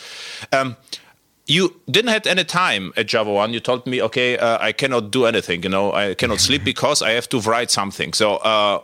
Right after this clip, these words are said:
Speaker 1: what you did actually at nights in Java One?
Speaker 2: Well, yeah, I,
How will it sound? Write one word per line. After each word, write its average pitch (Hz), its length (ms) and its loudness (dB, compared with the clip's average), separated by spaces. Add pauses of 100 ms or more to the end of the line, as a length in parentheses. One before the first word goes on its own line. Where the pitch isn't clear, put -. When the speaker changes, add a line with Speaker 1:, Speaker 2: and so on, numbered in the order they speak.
(120)
Speaker 1:
what 180 240 2
you 214 100 2
did 156 340 0
actually 98 460 0
at - 160 -2
nights 87 460 0
in 95 80 -8
Java 90 260 0
One? 82 240 -2 (640)
Speaker 2:
Well, 107 320 -2
yeah, 110 280 0
I, 85 80 -2